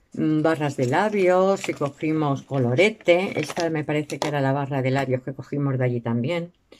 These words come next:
Sí, decían que es muy bonita, muy bonita, muy bonita. Queda preciosa esta barra de labios, también queda muy bonita,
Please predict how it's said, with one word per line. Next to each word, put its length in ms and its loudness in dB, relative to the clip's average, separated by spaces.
Sí, 440 -6
decían 520 -4
que 140 -2
es 60 0
muy 220 2
bonita, 560 -2
muy 140 -4
bonita, 380 -2
muy 140 -2
bonita. 420 -4
Queda 220 -4
preciosa 680 -6
esta 200 -8
barra 220 -4
de 100 -4
labios, 280 -6
también 260 -4
queda 180 -2
muy 240 -2
bonita, 460 -4